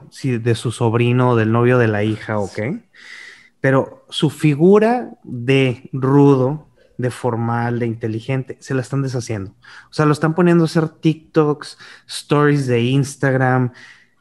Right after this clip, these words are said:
se, se pone a platicar con morritos, así de que, "A ver, ingeniero, o sea, ¿usted qué va a hacer con San Pedro? O sea, ¿qué va a hacer?".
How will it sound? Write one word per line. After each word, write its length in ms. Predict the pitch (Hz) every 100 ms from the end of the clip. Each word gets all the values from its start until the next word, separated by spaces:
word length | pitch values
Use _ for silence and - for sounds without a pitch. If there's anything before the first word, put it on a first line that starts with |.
| _
se, 240 | - - 143
se 180 | - 160
pone 300 | 143 151 156
a 80 |
platicar 500 | 151 143 123 143 143
con 140 | 151 151
morritos, 520 | 139 127 135 139 131
así 220 | 123 - 143
de 180 | 131 131
que, 80 | 135
"A 140 | 127
ver, 220 | 127 127 113
ingeniero, 520 | 117 110 120 113 107 101
o 100 | 101
sea, 140 | 117
¿usted 440 | 110 - 139 139 147
qué 100 | 165
va 80 |
a 40 | 165
hacer 200 | 160 147
con 120 | 160
San 160 | 165 131
Pedro? 280 | 123 107 92 - -
O 100 | 117
sea, 320 | 110 104 92
¿qué 80 | 127
va 60 | 123
a 40 |
hacer?". 280 | 113 127